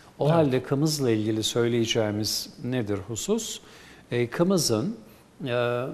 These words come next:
Speaker 1: mayalanması yahut sağılır sağılmaz içilmesi diye iki şekilde değerlendirmek lazım.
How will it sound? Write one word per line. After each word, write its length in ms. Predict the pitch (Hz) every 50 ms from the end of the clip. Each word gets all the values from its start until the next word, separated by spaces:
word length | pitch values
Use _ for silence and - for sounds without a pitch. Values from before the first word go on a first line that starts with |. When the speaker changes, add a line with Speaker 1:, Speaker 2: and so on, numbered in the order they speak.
| 180 175 180 156
Speaker 1:
mayalanması 1700 | 123 120 123 127 131 131 131 131 135 131 135 135 135 131 135 131 123 110 101 - - - - - 208 196 165 131 - - - - 180 190
yahut 720 | 175 131 131 131 131 135 131 143 170 190 185 - - - - - - - - - - -
sağılır 580 | - - - - 131 135 139 147 143 170 202 214
sağılmaz 640 | 202 - - 143 123 120 120 120 139 190 202 170 139
içilmesi 680 | 131 - - - 143 139 139 139 127 - - 175 143
diye 200 | 117 117 143 175
iki 200 | 160 - - 170
şekilde 640 | - - 147 127 120 - 123 117 107 110 104 104 107 107
değerlendirmek 800 | 110 104 101 98 98 95 95 98 98 107 101 98 101 95 - -
lazım. 480 | 98 92 92 95 95 - - 220 233